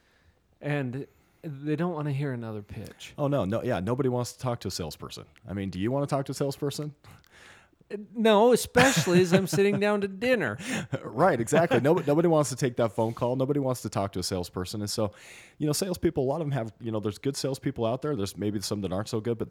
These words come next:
Speaker 2: a lot of them have a, a really great product or, or, or something that they,
Speaker 1: Mm-hmm.
Speaker 2: an entrepreneur may have a good idea. And if they,
Speaker 1: Mm-hmm.
Speaker 2: um, if they can't get to the right person, a lot of times it dies before they, there's no rela-,
Speaker 1: Right.
Speaker 2: business relationship built there.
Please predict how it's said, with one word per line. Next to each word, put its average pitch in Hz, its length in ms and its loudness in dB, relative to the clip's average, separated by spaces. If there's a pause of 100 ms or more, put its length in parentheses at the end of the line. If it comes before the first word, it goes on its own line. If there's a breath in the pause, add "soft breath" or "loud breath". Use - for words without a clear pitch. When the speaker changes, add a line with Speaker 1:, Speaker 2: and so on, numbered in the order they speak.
Speaker 2:
a - 100 -20
lot 123 120 -16
of 139 60 -10
them 120 80 -10
have 92 200 -6
a, 85 40 -8
a 95 140 -12
really 104 280 -6
great 107 240 -8
product 95 420 -6
or, 73 180 -8
or, - 380 -14 (540 soft breath)
or 78 160 -12
something 90 600 -6 (100)
that - 160 -10
they, 76 160 -6
Speaker 1:
Mm-hmm. 101 440 -8
Speaker 2:
an 82 100 -12
entrepreneur 90 540 -10
may 85 120 -8
have 85 140 -8
a 80 40 -14
good 80 160 -12
idea. 76 420 -10 (140)
And 71 120 -16
if 71 180 -20
they, 71 280 -14 (100)
Speaker 1:
Mm-hmm. 98 680 -14
Speaker 2:
um, - 240 -18
if - 80 -20
they 90 100 -8
can't 120 260 -8
get 104 140 -8
to - 60 -14
the 95 80 -8
right 95 180 -6
person, 104 320 -12
a 73 40 -10
lot 80 100 -8
of 82 60 -12
times 85 260 -10
it 76 60 -14
dies 87 420 -10 (320)
before 87 300 -12
they, 80 220 -8 (260)
there's 80 200 -12
no 80 300 -10
rela-, 143 140 -4
Speaker 1:
Right. 160 360 -4
Speaker 2:
business 87 300 -10
relationship 71 400 -12
built 73 180 -12
there. - 140 -18